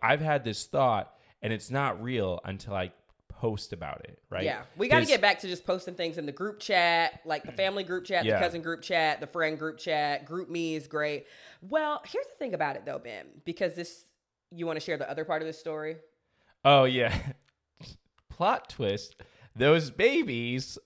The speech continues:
Speaker 1: had more fame than Chica. Oh, I guess there's
Speaker 2: Ouch.
Speaker 1: babies', uh, uh, grandparents. You, who, who, so I think the daughter of one of, um, the mothers was actually, uh,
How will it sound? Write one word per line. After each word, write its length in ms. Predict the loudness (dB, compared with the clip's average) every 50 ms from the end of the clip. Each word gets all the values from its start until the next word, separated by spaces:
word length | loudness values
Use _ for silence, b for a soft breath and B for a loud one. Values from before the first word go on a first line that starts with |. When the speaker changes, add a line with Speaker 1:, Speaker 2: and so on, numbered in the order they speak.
| -4
Speaker 1:
had 240 | 0 2 2 2 2
more 320 | 0 -2 0 0 0 0 0
fame 680 | -2 -6 -4 -2 0 0 0 0 -2 -4 -4 -4 -6 -8 -8 -8
than 380 | -6 -4 -4 -4 -4 -4 -6
Chica. 800 | -8 -10 -10 -8 -8 -10 -10 -8 -8 -6 -6 -4 -6 -6 -8 b b b b b b b
Oh, 80 | 0 2
I 40 |
guess 180 | 4 4 2 2
there's 180 | 0 -2 -2 -2
Speaker 2:
Ouch. 60 | -2
Speaker 1:
babies', 540 | -2 -2 -2 -2 -6 -6 -8 -8 -8 -8 -6
uh, 500 | -4 -4 -4 -4 -4 -6 -6 -8 -8 -10 -14 _ b b b b b b b b b _ _ -10
uh, 120 | -10 -10
grandparents. 720 | -8 -8 -8 -6 -6 -6 -6 -8 -8 -8 -8 -10 -10 -10 -6
You, 160 | -4 -4 -4
who, 260 | -2 -4 -4 -6 -6 -8 -10 -6
who, 460 | -6 -4 -4 -4 -6 -8 -10 -12 -12 -14 _ _ -14
so 480 | -8 -4 -2 -2 -2 -2 -2 -4 -6 -10 _ -8
I 60 | -6
think 280 | -4 -4 -4 -4 -6 -10 -14 -8 -4
the 280 | -2 -2 -2 -2 -4 -8 _
daughter 640 | 0 2 4 6 6 6 6 4 0 -2 -2 -4 -6 -6
of 180 | -8 -10 -12 -16 -20 _ _
one 220 | -12 -10 -8 -8 -8
of, 200 | -8 -8 -8 -10 b b b b b b b b -10 -8
um, 340 | -6 -6 -6 -8 -10 -14 -10 -8
the 100 | -8 -6
mothers 640 | -4 -2 -2 -2 -2 -2 -4 -6 -6 -8 -10 -12
was 120 | -10 -8
actually, 600 | -8 -8 -8 -10 -12 -12 -10 -10 -10 -10 -10 -12 -14 _
uh, 200 | -10 -10 -8 -10